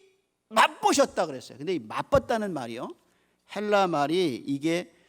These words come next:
큐오마이라는 뜻이에요. 근데 이게 무슨 뜻이냐? 식당에 참-, 식단에 참석했다, 식-, 식사 자리에 참석했다, 그 뜻이에요. 그러니까 예수님이 죽음을 먼저 인류를 대신해서 인류가 막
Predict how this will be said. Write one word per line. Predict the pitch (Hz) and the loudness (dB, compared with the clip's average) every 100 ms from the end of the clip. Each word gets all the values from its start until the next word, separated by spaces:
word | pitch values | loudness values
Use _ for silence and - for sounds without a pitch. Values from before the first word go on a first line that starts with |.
| _ _ _ | _ _ _
큐오마이라는 | - 285 269 233 214 185 - _ 135 139 175 170 139 123 | -12 -6 -2 2 2 0 -8 _ -4 -2 0 0 -2 -8
뜻이에요. | - - 101 _ | -14 -16 -18 _
근데 | 175 180 | -6 -4
이게 | 180 | -4
무슨 | 151 156 220 | -6 -6 -8
뜻이냐? | 196 147 147 160 113 - _ _ _ | -10 -12 -8 -8 -8 -14 _ _ _
식당에 | - - - _ 208 196 180 | -10 -10 -10 _ -6 -4 -8
참-, | - - 196 | -10 -12 -12
식단에 | 170 - - - 185 180 | -10 -12 -10 -8 -6 -6
참석했다, | 170 - 214 190 156 - - 123 | -8 -12 -10 -10 -12 -16 -20 -20
식-, | - - _ _ _ | -20 -20 _ _ _
식사 | - - - 262 | -12 -8 -2 0
자리에 | 214 190 170 | 0 -2 -4
참석했다, | - 226 208 165 143 123 - | -8 -10 -8 -10 -12 -16 -16
그 | 139 | -20
뜻이에요. | - - - _ _ _ _ _ _ _ _ _ | -20 -20 -20 _ _ _ _ _ _ _ _ _
그러니까 | - 220 226 | -4 2 4
예수님이 | 175 190 233 226 240 247 - - _ _ _ _ _ _ _ _ _ _ _ _ _ | 6 4 4 -2 0 0 -4 -12 _ _ _ _ _ _ _ _ _ _ _ _ _
죽음을 | - 381 392 392 320 | -6 -2 0 2 2
먼저 | 220 214 220 | 2 2 0
인류를 | 214 247 339 349 320 | 2 0 0 -2 -2
대신해서 | 196 190 202 185 180 - _ _ | -2 -4 -4 -8 -8 -10 _ _
인류가 | 254 349 349 320 | -4 -2 2 0
막 | 233 277 285 294 | 0 -10 -10 -12